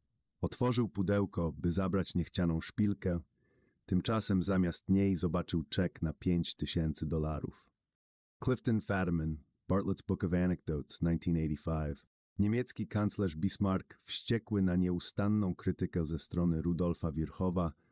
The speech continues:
wysłał swych sekundantów do uczonego, by wyzwać go na pojedynek. „Jako strona wezwana mam prawo wyboru broni”, powiedział Virchow. „I wybieram tę”. Trzymał w powietrzu dwie duże i wyraźnie jednakowe kiełbasy.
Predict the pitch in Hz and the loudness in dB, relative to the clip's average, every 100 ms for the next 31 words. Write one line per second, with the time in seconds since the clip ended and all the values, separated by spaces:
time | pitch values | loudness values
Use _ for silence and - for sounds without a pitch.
0 | _ _ 87 117 - 107 98 - 98 - | _ _ -2 -2 0 0 -2 -2 -4 -2
1 | 98 92 87 92 92 90 78 85 85 87 | 0 2 2 2 2 0 -2 -2 -2 0
2 | 82 82 82 78 - 76 85 85 104 90 | 0 2 0 -4 -6 -4 -2 0 0 0
3 | 87 - 87 80 73 82 80 73 78 73 | -2 -2 0 0 -2 0 0 0 -2 -2
4 | - - _ _ _ _ _ _ _ _ | -6 -18 _ _ _ _ _ _ _ _
5 | 95 98 101 - 113 110 95 85 98 98 | -2 0 -2 0 2 2 0 0 2 2
6 | 92 90 85 - 95 90 85 80 85 80 | 2 2 2 0 -2 0 0 0 2 0
7 | 76 92 87 71 - 76 80 80 73 80 | 0 2 2 -2 -6 -4 -2 -2 0 -2
8 | - - - - _ _ _ _ - 87 | -4 -12 -14 -20 _ _ _ _ -2 0
9 | 82 92 87 85 - 82 73 - _ _ | 2 2 2 0 0 -2 -4 -10 _ _
10 | _ _ _ _ _ _ - 117 110 98 | _ _ _ _ _ _ -2 2 2 0
11 | 101 92 104 - 95 78 98 95 95 95 | 0 2 0 0 -2 0 0 2 2 2
12 | 95 90 82 87 87 85 82 82 82 80 | 2 2 2 2 0 2 0 2 0 -2
13 | 90 80 78 82 71 73 73 - | -2 -2 0 0 0 -2 -4 -8